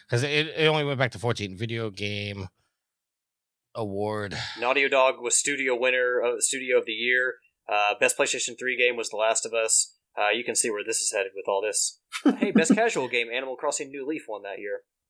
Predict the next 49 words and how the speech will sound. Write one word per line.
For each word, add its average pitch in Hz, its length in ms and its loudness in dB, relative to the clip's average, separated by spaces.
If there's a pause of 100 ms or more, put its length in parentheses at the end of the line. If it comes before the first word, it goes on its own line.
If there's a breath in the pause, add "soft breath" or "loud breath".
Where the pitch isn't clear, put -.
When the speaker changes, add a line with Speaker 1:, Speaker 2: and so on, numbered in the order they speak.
(400)
Speaker 2:
What 135 140 -20
is - 120 -18
the - 160 -20
best 98 180 -6
Speaker 1:
Uh, 95 80 -6
Speaker 2:
game? 98 80 -4
I - 40 -8 (260)
can't - 140 -20
find - 240 -20
it. - 100 -20 (1000)
Speaker 1:
Two 143 180 -2
thousand 120 400 2
thirteen. 123 580 -2
Okay, 120 280 0
wait, 117 260 0
wait. 127 180 -6
Game 143 200 2
of 139 60 -2
the 143 60 -4
year 147 240 2
was 139 420 4
Grand 135 200 0
Theft 135 180 0
Auto 127 180 -4
five 127 280 2
in 98 100 -10
thirteen. 95 380 -8 (1160)
Speaker 2:
Okay, 123 160 -2
Speaker 1:
And 107 80 -4
Speaker 2:
yeah, 104 100 -2
Speaker 1:
the 117 60 -2
la- 135 160 2 (100)
Speaker 2:
you're 117 140 -10
right. 98 160 -6
Speaker 1:
and 131 120 2
the 131 80 -4
nominees 139 460 2
were 127 240 -2
BioShock, 131 760 2 (340 loud breath)
Super 139 240 -6
Mario 135 260 4
World, 127 280 2
The 117 60 -4
Last 123 280 2
of 120 60 -2
Us, 110 120 0
and 95 140 -10
Tomb 104 200 -6
Raider. 82 280 -8